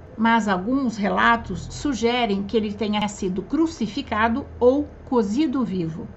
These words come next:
Apesar do final infeliz de sua vida, Êxopo deixou um legado duradouro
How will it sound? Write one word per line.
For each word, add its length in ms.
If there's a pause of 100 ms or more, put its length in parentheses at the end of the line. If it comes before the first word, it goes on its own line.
(160)
Apesar 500
do 200
final 520
infeliz 680
de 120
sua 260
vida, 520 (180)
Êxopo 560
deixou 460
um 60
legado 440
duradouro 800